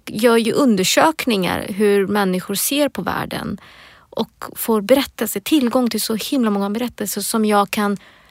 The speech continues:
på ett friare sätt när jag skapar själv uttrycka. Så min egen dag i, den, den är inte, jag önskar,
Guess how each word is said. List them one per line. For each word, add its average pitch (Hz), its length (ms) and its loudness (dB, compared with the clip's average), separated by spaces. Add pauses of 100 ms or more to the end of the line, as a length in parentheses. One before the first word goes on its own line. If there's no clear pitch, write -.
(220)
på 262 100 -4
ett - 100 -6
friare 311 640 2
sätt - 300 -8
när 202 80 -4
jag 190 100 -6
skapar - 280 -10
själv 220 380 -10 (300)
uttrycka. - 580 -10 (560)
Så - 160 -2
min 247 160 4
egen 269 400 2
dag 196 360 2
i, 202 640 -4 (100)
den, 240 280 0 (1200)
den 262 240 4
är 302 240 6
inte, 262 300 0
jag 240 240 4
önskar, 254 680 2